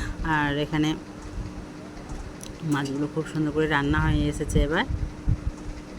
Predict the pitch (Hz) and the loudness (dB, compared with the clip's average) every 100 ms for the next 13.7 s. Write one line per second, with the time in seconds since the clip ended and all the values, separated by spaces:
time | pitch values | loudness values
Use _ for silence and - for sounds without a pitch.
0 | - - - - - - - - 160 160 | -12 -12 -12 -12 -12 -10 -10 -4 0 2
1 | 156 156 151 160 165 165 156 151 156 151 | 2 2 0 2 0 2 2 0 0 0
2 | 147 160 156 151 151 147 202 277 - - | 0 2 2 2 0 2 -2 -2 -6 -12
3 | - - - 156 156 151 147 147 151 151 | -12 -12 -8 -2 0 2 2 0 2 0
4 | 156 165 160 147 156 151 147 147 156 160 | 0 0 -2 0 2 2 2 4 4 4
5 | 156 143 143 165 277 - - - - - | 2 2 2 2 0 -8 -10 -6 -6 -8
6 | - - - - - - 160 160 160 160 | -10 -6 0 0 0 -2 2 2 4 2
7 | - 165 160 160 160 160 160 175 185 170 | 4 4 4 4 4 6 6 4 6 6
8 | 156 151 214 175 156 151 151 147 143 151 | 6 2 -2 0 2 2 2 2 2 0
9 | 143 139 160 147 147 208 254 160 156 151 | 0 -2 2 2 2 -2 -2 0 4 4
10 | 151 165 160 156 151 156 151 190 170 156 | 4 2 4 2 4 2 2 6 6 6
11 | 165 170 175 190 180 175 165 170 170 190 | 4 4 2 0 4 6 6 6 4 4
12 | 180 160 156 160 165 160 156 165 170 170 | 4 4 4 6 6 6 4 4 4 2
13 | 175 165 165 - 175 170 | 4 4 4 2 2 2